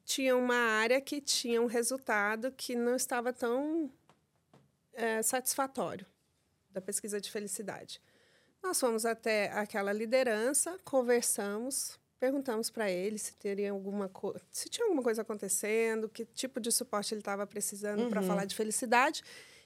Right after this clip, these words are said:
Speaker 1: E nós fizemos uma intervenção, que foi o Laboratório de Felicidade, que foi levar, ah, mais consciência sobre o tema e fazer algumas práticas, algumas ações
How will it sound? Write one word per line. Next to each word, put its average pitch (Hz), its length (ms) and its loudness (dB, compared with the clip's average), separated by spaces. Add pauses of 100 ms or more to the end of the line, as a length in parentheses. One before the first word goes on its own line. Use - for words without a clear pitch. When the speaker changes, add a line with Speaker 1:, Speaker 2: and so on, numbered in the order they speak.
Speaker 1:
E 330 120 4
nós 339 180 6
fizemos 285 360 4
uma 285 120 4
intervenção, 294 920 2
que 277 140 -8
foi - 160 0
o 233 60 4
Laboratório 233 580 0
de - 100 -8
Felicidade, 226 560 0
que 269 100 -2
foi 277 180 4
levar, 262 600 6 (600)
ah, 220 320 2
mais 226 260 2
consciência 240 500 2
sobre 226 280 -2
o - 20 -8
tema 233 540 -4 (400)
e 226 320 2
fazer 247 360 4
algumas 254 360 2
práticas, 196 640 0
algumas 220 400 -2
ações 196 720 0